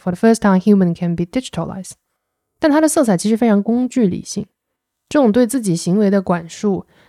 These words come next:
这种自我控制、制定规则、遵守规则，其实都是非常工具理性的。推到一种极端的时候，都会有点荒腔走板，尤其是当这种健康管理的目标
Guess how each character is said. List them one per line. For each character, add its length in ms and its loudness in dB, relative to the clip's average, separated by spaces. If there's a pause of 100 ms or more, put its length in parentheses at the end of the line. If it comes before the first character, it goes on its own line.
(120)
这 140 -4
种 460 -2
自 240 0
我 420 2
控 420 0
制、 460 -4 (140)
制 160 -2
定 520 2
规 280 2
则、 360 -4
遵 380 0
守 240 -6
规 300 0
则， 320 -6 (320)
其 60 -8
实 80 2
都 80 6
是 60 4
非 160 0
常 160 0
工 160 0
具 140 0
理 140 -2
性 200 -6
的。 120 -16 (800)
推 120 -2
到 160 6
一 40 2
种 200 2
极 200 -4
端 180 2
的 80 2
时 160 -2
候， 180 0 (200)
都 120 4
会 80 4
有 60 6
点 160 4
荒 260 0
腔 300 -2
走 240 -2
板， 260 -4
尤 140 0
其 140 -2
是 180 -2
当 240 0
这 80 -14
种 180 2
健 220 0
康 220 -2
管 200 0
理 120 0
的 100 -2
目 180 0
标 320 0